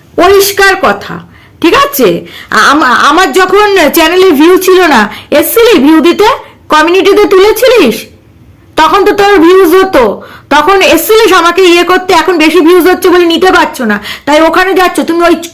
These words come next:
টুকলি চামচাগিরি করবে, তুমি নাকি কুটনিগিরি করো না, তোমার নাকি কন্ট্রোভার্সি পছন্দ না, তোমার নাকি সমালোচনা পছন্দ না, তাহলে তুমি ওইটা কি চোতা লিখেছো? আর আমি লাইট উচ্চারণ করতে ভুল করি, কবে ভুল করেছি রে?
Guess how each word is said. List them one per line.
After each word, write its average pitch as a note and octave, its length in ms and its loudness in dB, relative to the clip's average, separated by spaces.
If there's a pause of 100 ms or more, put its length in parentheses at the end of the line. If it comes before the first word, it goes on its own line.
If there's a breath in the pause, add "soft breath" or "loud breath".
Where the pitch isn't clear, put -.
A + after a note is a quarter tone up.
টুকলি F4 280 2
চামচাগিরি F4+ 560 0
করবে, A#3+ 440 -2 (220 loud breath)
তুমি F4 200 2
নাকি F#4+ 200 0
কুটনিগিরি F#4 580 0
করো F4 280 0
না, G4+ 100 -2 (560 soft breath)
তোমার D#4+ 220 0
নাকি F4+ 200 0
কন্ট্রোভার্সি F4+ 760 0
পছন্দ F4 420 -2
না, G4+ 140 2 (380 loud breath)
তোমার D4+ 200 2
নাকি F4+ 180 0
সমালোচনা D#4+ 720 0
পছন্দ F4+ 400 -2
না, F#4+ 140 0 (440 loud breath)
তাহলে E4+ 240 2
তুমি F4+ 220 0
ওইটা F#4+ 220 0
কি F4+ 220 0
চোতা F#4+ 300 0
লিখেছো? F#4+ 640 0 (240 loud breath)
আর B3+ 160 -2
আমি D#4 200 0
লাইট D#4+ 300 0
উচ্চারণ F#4 420 0
করতে F4 280 -2
ভুল D#4 240 2
করি, F4 240 0
কবে D#4 240 0
ভুল E4+ 220 2
করেছি D4 540 -2
রে? D#4 140 0